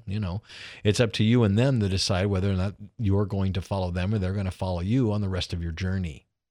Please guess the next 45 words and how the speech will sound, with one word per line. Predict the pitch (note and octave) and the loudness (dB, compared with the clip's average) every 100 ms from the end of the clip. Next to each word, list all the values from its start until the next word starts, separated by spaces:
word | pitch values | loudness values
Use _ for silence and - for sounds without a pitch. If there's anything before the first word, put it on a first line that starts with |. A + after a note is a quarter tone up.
| _ _ _ _ _ _ _ _ _ _ _ _ - | _ _ _ _ _ _ _ _ _ _ _ _ -4
So | |
that | A#2+ C3 | 0 2
was | F#2+ | 2
really | G#2+ F#2+ | 2 0
the | F2 | -2
only | F#2 | -2
thing | F2 F#2+ E2+ | -4 -4 -6
that | E2 | -6
Victor | F#2 - D#2+ | -8 -8 -8
said. | - D#2 C2+ | -6 -6 -8
But | D#2 - - - - - - | -12 -14 -18 -20 -20 -18 -4
as | B2+ | -2
far | D#3 D#3+ | 2 2
as | C3 F#2+ | 4 4
no | A#2+ B2+ | 4 4
edits | G2+ G#2 B2+ - | 4 2 2 0
on | C#3 C3+ | 0 0
things, | C#3+ D3+ D3+ - - - | -2 -2 -2 -6 -10 -6
I, | A#2+ B2 | -2 0
I | B2+ | 0
totally | C3 F3 F#3+ B2+ | 0 0 2 0
agree | F2+ A#2 | 2 0
with | B3+ - - | 2 -2 -6
him. | C#2 - - | -12 -12 -4
If | A#2 - | 0 2
a | |
song | - D#3 F#3 A3+ | 4 4 2 2
is | F#3 - - | 2 0 0
too | - E3+ B2 | -4 -2 0
heavy | G2+ A2 B2+ | 2 2 2
with | B2+ G2+ | 2 0
growls | - G#2 G2+ A#2+ A2 | -2 -2 0 0 0
in | A2+ | 0
it | G2+ | -2
for | - | -2
me | G2+ | -2
to | F2+ | -2
play, | D#2+ A2+ B2+ | -4 0 2
I | A#2 | 2
just | A#2 E3+ | -2 -2
don't | C3 F2+ | -2 -4
play | - D#3 D3 | -4 0 0
it. | D#2 - - - - | -2 -10 -16 -16 -18
He, | - D3 C#3+ _ _ | -6 -2 -2 _ _
he | A2+ C3+ C3+ | 0 4 4